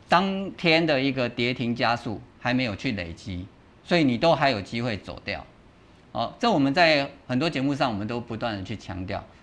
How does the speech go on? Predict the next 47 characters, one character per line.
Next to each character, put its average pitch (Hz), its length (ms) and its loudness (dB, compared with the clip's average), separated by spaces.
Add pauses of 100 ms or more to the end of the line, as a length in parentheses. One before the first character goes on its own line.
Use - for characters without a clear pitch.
强 - 180 4
势 220 180 2
股 117 220 -2
转 98 380 -4
弱 143 260 2
的 92 240 -6 (540)
模 123 240 2
式 139 200 -4
就 139 160 -4
是 127 200 -4 (120)
跌 110 140 -4
破 113 180 -4
月 113 220 -2
均 95 240 -6
线。 - 220 -10 (500)
啊， 113 220 0
我 131 100 0
们 117 180 -2
在 143 140 2
这 131 140 -4
个 120 100 -2
节 107 160 -6
目 120 100 -2
也 104 160 -4
是 110 200 -6
这 117 100 -4
样 104 160 -2
子 95 100 -6
的 95 60 -6
一 92 40 -8
个 92 140 -10
说 98 400 -10
明。 85 160 -10 (480)
啊， 160 120 0
那 220 180 6
到 180 280 6
了 139 100 2
今 165 240 0
天 165 180 0
的 135 100 -2
时 131 80 -10
候， 151 120 0
其 170 180 -2
实 175 160 -2
你 131 100 0
盘 104 320 -6
中， 98 260 -8